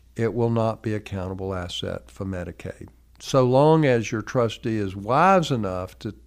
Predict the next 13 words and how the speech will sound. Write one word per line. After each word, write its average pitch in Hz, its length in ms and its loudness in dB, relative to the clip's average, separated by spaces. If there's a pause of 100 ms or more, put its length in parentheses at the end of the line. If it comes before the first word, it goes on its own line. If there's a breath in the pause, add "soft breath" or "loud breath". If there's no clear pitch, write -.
(100)
tell 110 320 -2
D 104 260 -4
S 90 240 -6
S, 117 400 -2
"No, 110 240 0
we're 107 160 -2
not 107 260 -2
gonna 98 320 -6 (380 loud breath)
help 110 300 -4
out 95 440 -6
on 98 340 -4
Medicaid." 98 500 -8 (440)
Um, 92 340 -8